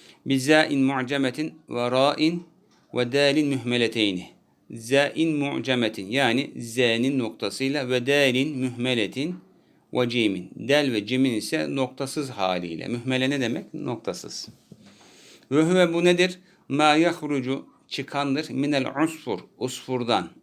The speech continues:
Usfur dediğimiz aspur ağacı ya da bitkisi. Yalancı safra diyorlar buna, tamam mı? Öyle usfur ki el menku'i,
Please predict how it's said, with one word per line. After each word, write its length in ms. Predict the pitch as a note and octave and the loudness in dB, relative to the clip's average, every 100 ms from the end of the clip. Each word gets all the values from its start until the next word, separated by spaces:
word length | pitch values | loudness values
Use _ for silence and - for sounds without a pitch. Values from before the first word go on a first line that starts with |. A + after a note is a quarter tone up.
| - | -12
Usfur 360 | C#3+ - F#3 D#3+ | -10 -6 -2 0
dediğimiz 380 | C#3 C#3 E3 D#3+ | 0 0 -2 -4
aspur 380 | B2 C3+ - D#3+ | -6 -6 -4 0
ağacı 400 | C3 G2 F2+ - - - - | 2 2 -2 -8 -16 -20 -20
ya 140 | - F#2 | -14 -10
da 120 | F#2+ | -8
bitkisi. 560 | G#2 - F#2 - E3 F3 _ - - - _ - | -8 -8 -8 -6 -6 -8 _ -20 -20 -20 _ 0
Yalancı 420 | C3+ C#3+ D3+ E3 | 2 2 0 -4
safra 440 | - C3 - C3+ | -6 -6 -2 -2
diyorlar 420 | G#2+ F2+ E2 E2+ E2+ | -2 -6 -8 -14 -10
buna, 300 | F#2 C#3 E3 E3 | -8 -8 -10 -10
tamam 280 | A2 B2 G#2 | -8 -6 -6
mı? 280 | G#2+ F3+ - _ - - - - - - _ - | -6 -10 -14 _ -20 -20 -20 -20 -20 -20 _ 4
Öyle 260 | D#3 F3 | 6 6
usfur 480 | E3+ E3 - A3 F#3+ | 2 -4 -6 -6 -4
ki 140 | - - | -4 -2
el 120 | C#3+ | 0
menku'i, 920 | D#3 D3+ D3+ D3+ E3 D3+ C#3 C#3+ G#2+ | 0 -2 -2 0 0 2 2 0 -2